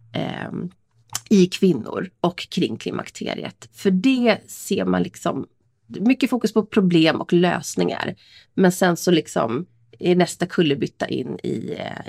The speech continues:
i någon slags hormonellt äg. Eh, och det är också här vi har vårt första temanummer. Det är verkligen så här uttalat klimakterienummer. Eh,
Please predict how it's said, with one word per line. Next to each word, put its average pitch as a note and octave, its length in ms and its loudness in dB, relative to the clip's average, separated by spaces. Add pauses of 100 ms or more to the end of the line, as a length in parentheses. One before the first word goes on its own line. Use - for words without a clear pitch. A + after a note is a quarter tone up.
i - 80 -4
någon D#3+ 120 -2
slags - 440 -10
hormonellt - 960 -6
äg. - 460 -6 (560)
Eh, D#3 240 -4 (100)
och G3 140 2
det G#3 60 10
är G#3+ 40 10
också G3+ 180 0
här A3+ 260 2
vi F#3 200 2
har F3 120 2
vårt C#3 200 -4
första - 300 -12
temanummer. F#3+ 880 2 (160)
Det - 80 -10
är F3+ 40 -4
verkligen D#3 220 -2
så - 120 -12
här F3+ 60 4
uttalat F#3 680 0
klimakterienummer. - 1500 -4 (380)
Eh, - 500 -6